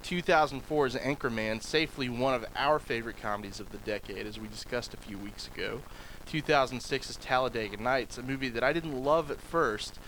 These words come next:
but deepens and gets funnier with every viewing. And two thousand eight's Step Brothers, an absurdist R-rated long practical joke of a movie that I could literally watch every day.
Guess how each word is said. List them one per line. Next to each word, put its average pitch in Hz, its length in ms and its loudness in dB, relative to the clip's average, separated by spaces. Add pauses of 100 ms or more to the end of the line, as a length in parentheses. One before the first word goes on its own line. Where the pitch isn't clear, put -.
(240)
but - 280 -2
deepens 147 500 -2
and 113 100 -8
gets 123 220 -2
funnier 131 480 0
with 104 160 -6
every 120 300 -2
viewing. 120 460 -4 (420)
And 139 160 0
two 175 140 0
thousand 131 380 4
eight's 123 380 -2
Step - 400 0
Brothers, 104 460 -2
an 123 100 -6
absurdist 151 760 2
R-rated 131 520 4
long 123 400 4
practical 120 560 -2
joke 113 380 0
of 107 100 -6
a 110 40 -4
movie 110 340 -4
that 104 120 -4
I 110 120 4
could - 160 -10 (500)
literally 139 380 2
watch 107 460 2
every 110 360 -6
day. 101 220 -2